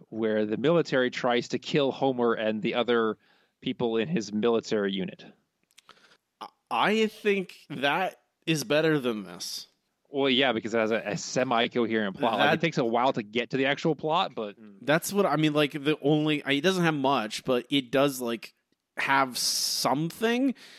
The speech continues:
Speaker 2: There's nothing, like, this is about killer s-, like, killer toy seals. Like, what,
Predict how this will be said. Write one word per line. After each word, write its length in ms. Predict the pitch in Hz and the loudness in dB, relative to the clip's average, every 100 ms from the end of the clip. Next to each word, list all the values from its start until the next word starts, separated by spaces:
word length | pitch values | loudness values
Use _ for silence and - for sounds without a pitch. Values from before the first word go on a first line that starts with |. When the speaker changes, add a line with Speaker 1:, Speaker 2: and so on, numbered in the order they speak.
| - - | -20 -2
Speaker 2:
There's 200 | 151 147 | -2 0
nothing, 460 | 151 185 196 180 180 | 0 0 0 -2 0
like, 260 | 185 175 - | -2 -2 -2
this 240 | 170 247 | 0 0
is 100 | 285 | -2
about 260 | 233 196 - | -2 -2 -2
killer 300 | - 214 185 | -2 0 0
s-, 280 | - - - | -2 -6 -4
like, 140 | 160 - | -4 -2
killer 340 | - 214 185 | 0 2 0
toy 300 | - 202 180 | 0 0 2
seals. 840 | - - 233 117 69 65 - - - _ _ _ _ | 0 -4 -2 -2 -6 -12 -10 -12 -16 _ _ _ _
Like, 160 | 135 135 - _ _ _ _ | -4 -4 -12 _ _ _ _
what, 260 | - 131 | -4 -4